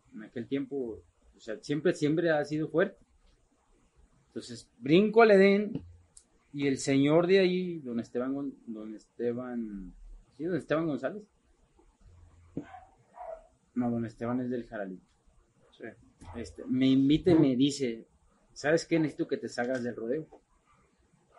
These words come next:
Speaker 1: porque aquí tengo yo compromisos
Speaker 2: Más seguido.
Speaker 1: más seguido". Entonces yo le digo, "Pues me va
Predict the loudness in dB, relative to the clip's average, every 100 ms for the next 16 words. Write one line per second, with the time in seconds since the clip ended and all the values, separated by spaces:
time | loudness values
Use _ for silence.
0 | -16 -12 -8 -8 -8 -2 0 0 0 0
1 | -2 -4 -2 -2 -2 -4 -12 -14 -20 _
2 | -20 _ _ _ _ _ -14 -12 -10 -10
3 | -12 -16 -10 -2 0 4 6 6 4 0
4 | _ -20 -20 _ _ _ _ _ _ -20
5 | -20 _ _ _ _ -20 -18 -6 -6 -2
6 | 0 2 2 2 2 0 0 -2 -4 -4
7 | -8 -10 -4 -2 -2 -4 -6 -12 -20 _
8 | -10 -4 2 4 4 2 0 -4 -12